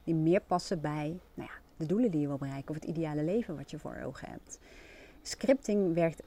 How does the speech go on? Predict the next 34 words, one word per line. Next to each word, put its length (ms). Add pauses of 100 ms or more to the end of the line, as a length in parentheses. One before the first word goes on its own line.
ook 300 (140)
echt 440 (640)
magisch. 760
En 80
scripting 600
is 260
ook 260 (180)
zo 340
makkelijk. 400 (100)
Je 60
hoeft 300
feitelijk, 760 (600)
als 80
je 60
een 60
script 380
hebt, 400
en 60
je 60
mag 180
ook 100
gebruik 280
maken 220
van 100
scripts 280
van 120
mij, 360 (600)
hoef 140
je 220
er 300 (560)
alleen 300
maar 240 (140)
naar 300 (160)
te 180